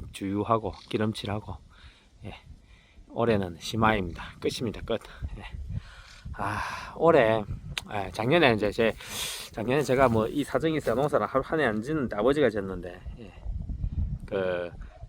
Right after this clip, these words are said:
콤바인을 팔고 이제 뭐 만 오천 평인데 영업 맡기지 이 생각했었습니다. 근데 왠지 콤바인이 사고 싶고 타고 싶고 뭐 그런, 예, 뭐 이런 감 아닌 감이 왔어요.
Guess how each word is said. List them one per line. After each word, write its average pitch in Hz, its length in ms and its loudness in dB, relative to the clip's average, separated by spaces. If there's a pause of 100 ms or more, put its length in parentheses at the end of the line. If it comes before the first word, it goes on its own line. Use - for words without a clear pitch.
(300)
콤바인을 117 480 4
팔고 139 600 4
이제 92 300 0 (400)
뭐 95 160 -4
만 95 240 2
오천 156 280 4
평인데 110 540 0
영업 139 240 0
맡기지 107 560 -2
이 101 40 -2
생각했었습니다. 120 960 -2 (720)
근데 127 380 2
왠지 147 480 4
콤바인이 120 800 6
사고 117 260 0
싶고 107 500 2
타고 113 240 2
싶고 110 480 2 (440)
뭐 - 180 -12
그런, 107 420 4 (380)
예, 92 300 -8 (800)
뭐 110 200 -4
이런 139 360 4
감 139 300 10
아닌 165 200 12
감이 120 300 2
왔어요. 104 420 0